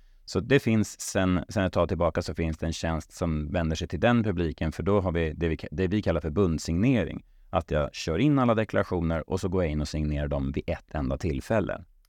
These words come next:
Pratade om det här när jag träffade ett antal redovisningskonsulter förra veckan, och då var det genast några som sa, "Ah,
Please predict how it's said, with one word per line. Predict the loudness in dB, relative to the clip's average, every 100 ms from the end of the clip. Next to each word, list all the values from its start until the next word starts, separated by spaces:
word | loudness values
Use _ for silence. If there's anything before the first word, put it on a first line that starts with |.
| _ _ _ 4
Pratade | 4 6 2
om | 2
det |
här | 2 2 2
när | 0
jag | 0
träffade | 0 2
ett | 0
antal | 0 0 0 0
redovisningskonsulter | -2 -2 -4 -6 -4 -8 -6 -4 -4 -4
förra | -2 0 2
veckan, | 2 -2 -4 -4 -4
och | -2
då |
var | 0 0
det | 0
genast | -2 -4 -2
några | -4
som | -4 -6
sa, | -6
"Ah, | -2 0